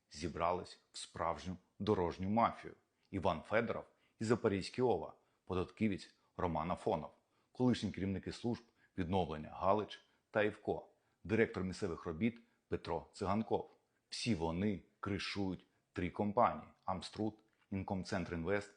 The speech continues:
і Б К Клевер. З двадцятого по двадцять четвертий рік ці фірми виграли тендерів на півтора мільярди гривень. Конкуренції немає. Договори малюють під своїх або взагалі підписують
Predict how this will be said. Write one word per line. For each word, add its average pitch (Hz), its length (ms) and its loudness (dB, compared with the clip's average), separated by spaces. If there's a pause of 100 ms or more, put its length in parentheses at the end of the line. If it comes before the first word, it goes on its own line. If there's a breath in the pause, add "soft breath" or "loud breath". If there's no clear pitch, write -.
і 87 60 -8
Б 82 140 -2
К - 160 -2
Клевер. 80 460 0 (280)
З - 100 -20
двадцятого 92 680 0 (260 soft breath)
по - 80 -6
двадцять 82 320 -2
четвертий 87 400 -6
рік 113 240 0 (220 soft breath)
ці - 160 -8
фірми 95 320 2
виграли 85 360 2
тендерів 87 500 -2 (120)
на - 300 -4 (220 loud breath)
півтора 85 380 -2
мільярди 82 380 0
гривень. 95 380 -2 (320)
Конкуренції 82 760 -6 (180)
немає. 98 480 0 (400 soft breath)
Договори 98 460 4
малюють 90 520 0 (280)
під 95 180 -4
своїх 110 480 0 (300)
або 95 200 0
взагалі 92 380 2
підписують - 580 -4